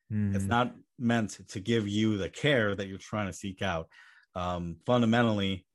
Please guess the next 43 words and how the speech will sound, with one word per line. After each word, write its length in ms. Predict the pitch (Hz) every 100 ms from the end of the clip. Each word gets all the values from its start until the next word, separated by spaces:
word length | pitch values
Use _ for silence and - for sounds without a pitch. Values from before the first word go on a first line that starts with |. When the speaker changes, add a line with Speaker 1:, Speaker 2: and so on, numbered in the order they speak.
| _
Speaker 1:
it 120 | 101
is 320 | 98 92 92 - _ _
for 180 | - 107
profit. 480 | - 98 80 - 82 _ _ _ -
Speaker 2:
Yep. 220 | 98 92
Speaker 1:
Um, 320 | 85 85 85 - -
and 120 | 101
there's 220 | 98 90
so 180 | 120 123
many 240 | 123 117
things, 440 | 107 110 104 92 95
and 240 | 90 90 95
we, 100 | 113
I 140 | 110
don't 140 | 120 120
want, 200 | 120 120
even 140 | 113
wanna 180 | 110 107
go 140 | 104
on 160 | 107 104
an 60 | 101
insurance 580 | 87 - 107 98 87 -
rant 420 | 101 107 98 - - _ -
right 200 | 92 92
now, 320 | 90 87 85 - - _ _
but 360 | 95 90 80 - _ _ -
in 160 | 123
my 160 | 117 113
office, 500 | 110 117 - 90 -
you 200 | 95 101
know, 120 | 101 98
in 160 | 92
terms 180 | 90 110
of 60 | 98
my 80 |
chiropractic 580 | 85 113 107 - 113 101
practice, 520 | - 90 90 90 85 - - _ _
we 140 | 120
are 220 | 113 104 98
in 100 | 92
so 220 | - 139
many 160 | 127 117
insurances, 580 | 104 - 104 85 -